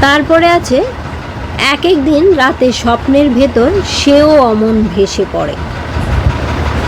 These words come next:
এখানে, এখানের শব্দ হচ্ছে, যেখানে যে সংখ্যাবাচক শব্দ সেটা হচ্ছে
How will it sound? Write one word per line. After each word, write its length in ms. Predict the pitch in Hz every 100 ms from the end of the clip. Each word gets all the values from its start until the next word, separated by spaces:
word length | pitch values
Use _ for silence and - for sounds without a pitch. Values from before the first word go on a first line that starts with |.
| - - - 220
এখানে, 300 | 302 294 370 523 - - -
এখানের 420 | 214 285 285 311
শব্দ 420 | - 294 269 226
হচ্ছে, 340 | 262 262 - 311 392 254
যেখানে 600 | 254 233 240 254 285 294 202 202
যে 360 | 226 214 214 196 - - - - - - 240
সংখ্যাবাচক 640 | 247 247 294 285 - 285 285
শব্দ 220 | 240 208 233 302
সেটা 260 | 214 220 240
হচ্ছে 380 | 247 240 -